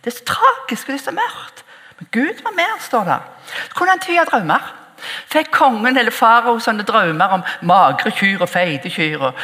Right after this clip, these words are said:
fulle aks og tomme aks, og så kunne han tyde det. Det betyr at det kommer uår i landet vårt, og det kommer gode år, eller gode år og uår. Farao slepte han fri.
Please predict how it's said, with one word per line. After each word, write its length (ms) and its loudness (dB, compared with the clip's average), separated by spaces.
fulle 420 0
aks 380 0
og 80 -6
tomme 400 2
aks, 320 -8
og 120 -6
så 100 -14
kunne 220 -2
han 80 -8
tyde 400 -2
det. 80 -6
Det 80 0
betyr 240 -6
at 80 -6
det 80 -10
kommer 340 -4
uår 540 -4
i 80 -6
landet 240 -2
vårt, 320 -12
og 80 -10
det 80 -8
kommer 320 -2
gode 320 -2
år, 240 0
eller 160 -2
gode 260 -2
år 300 4
og 100 -2
uår. 360 -2
Farao 380 2
slepte 320 -4
han 80 -12
fri. 220 -10